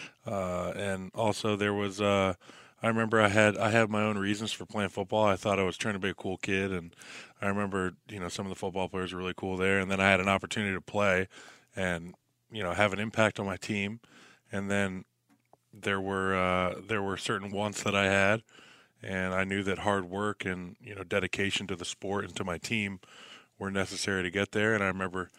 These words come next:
when Chip Kelly offered me a scholarship offer, uh, I, I took it and I, I ran with it. And I had one year to play, and that's when I,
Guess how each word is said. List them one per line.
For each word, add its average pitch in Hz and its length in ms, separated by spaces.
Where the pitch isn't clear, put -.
when 95 120
Chip 101 220
Kelly 107 260
offered 101 240
me 101 100
a 95 40
scholarship 98 500
offer, 101 480
uh, 101 100
I, 92 640
I 90 40
took - 280
it 127 160
and 92 480
I, 98 240
I 101 40
ran 104 360
with 90 140
it. 92 140
And 95 180
I 90 80
had 92 240
one 104 160
year 101 140
to 95 80
play, 107 300
and 101 100
that's 107 160
when 110 120
I, 101 180